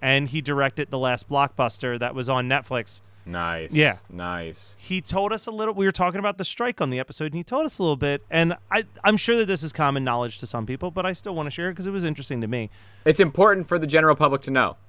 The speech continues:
Speaker 1: It's important for the general public to know. The Last Blockbuster was the number one documentary on Netflix for, I believe it was three months or something like that. It was
Speaker 2: Wow.
Speaker 1: insane. It, it was, like, one of the most successful documentaries on Netflix. He's like,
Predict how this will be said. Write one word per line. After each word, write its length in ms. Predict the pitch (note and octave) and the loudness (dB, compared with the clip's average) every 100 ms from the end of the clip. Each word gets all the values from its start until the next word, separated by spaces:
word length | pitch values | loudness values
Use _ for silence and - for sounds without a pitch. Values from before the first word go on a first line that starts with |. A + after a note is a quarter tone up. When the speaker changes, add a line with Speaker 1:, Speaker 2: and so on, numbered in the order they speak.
| - - | -14 -2
Speaker 1:
It's 160 | E3 | 0
important 320 | E3+ D#3+ G3+ G#3 | 2 2 2 0
for 40 | |
the 60 | G3 | -2
general 220 | G3 F3+ | -2 0
public 240 | F3+ F3 | -2 -4
to 60 | E3+ | -4
know. 180 | D#3+ G#2 - - - - | -4 -4 -12 -20 -20 -4
The 100 | D3 | -2
Last 400 | D3 E3 G3+ - | 2 2 2 0
Blockbuster 680 | F3+ D#3+ D3 C3 - B2+ A#2+ - | 0 0 -2 -4 -4 -4 -4 -6
was 200 | B2+ A2 | -8 -4
the 140 | B2+ | -4
number 280 | C3 D#3+ F#3+ | 0 0 2
one 220 | F#3+ F#3 | 0 2
documentary 720 | E3+ E3+ E3+ D3 C#3+ C#3 A#2+ | 0 0 -2 -4 -4 -6 -8
on 240 | B2 A#2+ A#2+ | -6 -6 -6
Netflix 520 | B2+ - B2+ A2+ - | -8 -8 -10 -10 -14
for, 280 | C3 A#2+ A#2+ | -8 -6 -4
I 100 | A#2+ | -6
believe 380 | A#2+ B2+ C#3+ | -6 -4 -4
it 80 | D3+ | -6
was 160 | C3+ - | -8 -12
three 340 | - A#2+ C3 | -12 -8 -6
months 360 | B2+ A2+ - - | -6 -8 -10 -14
or 60 | - | -12
something 360 | B2 A#2 B2 | -12 -12 -14
like 160 | - - | -14 -14
that. 140 | - C#3+ | -10 -2
It 40 | |
was 160 | D3 D3 | 0 0
Speaker 2:
Wow. 60 | |
Speaker 1:
insane. 380 | D3+ - D3 G2 - | -2 2 2 0 -8
It, 200 | C#3 C#3+ | -8 -4
it 100 | D#3+ | -4
was, 140 | C#3+ | -2
like, 120 | D3 | -4
one 140 | C#3 E3+ | -2 -2
of 60 | |
the 40 | F3 | 0
most 200 | F3 - | -2 -4
successful 340 | C#3 D#3 D#3+ | -6 -8 -4
documentaries 680 | D3 C#3 C3+ C3 B2 A#2+ G#2 - | -4 -4 -4 -8 -6 -8 -10 -4
on 340 | C3+ B2 A#2 - - - - C3 | -2 0 -2 -6 -20 -20 -10 -6
Netflix. 440 | C3 - A#2 - - - | -4 -6 -10 -10 -20 -8
He's 160 | D3 C#3+ | -4 0
like, 200 | C#3 | -2